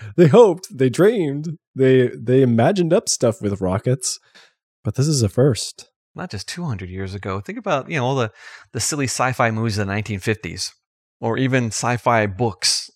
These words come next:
Speaker 2: in the late eighteen hundreds, early nineteen hundreds. The, the people have imagined all sorts of really crazy things about Mars that are just totally wrong.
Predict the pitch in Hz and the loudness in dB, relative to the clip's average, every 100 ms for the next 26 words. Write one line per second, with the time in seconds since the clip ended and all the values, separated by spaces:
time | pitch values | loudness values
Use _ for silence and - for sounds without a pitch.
0 | _ 113 95 92 117 117 117 117 104 113 | _ -10 -8 -4 0 2 0 -2 -2 -2
1 | 104 107 98 107 107 107 104 107 107 107 | -2 -4 -4 -4 -2 -2 -2 -4 -4 -4
2 | 104 101 92 - - _ _ - - - | -4 -4 -8 -12 -14 _ _ -10 -8 -10
3 | - 175 156 127 123 139 113 120 147 139 | -10 -4 -2 0 2 2 0 -2 -2 -2
4 | 110 104 117 - 127 127 113 110 113 101 | -4 -6 -8 -2 0 0 -2 -2 -4 -2
5 | 98 104 107 110 95 92 98 98 104 113 | -4 -2 0 0 -2 -6 -8 -8 -6 -6
6 | 92 98 131 120 90 | -4 -4 -4 -6 -10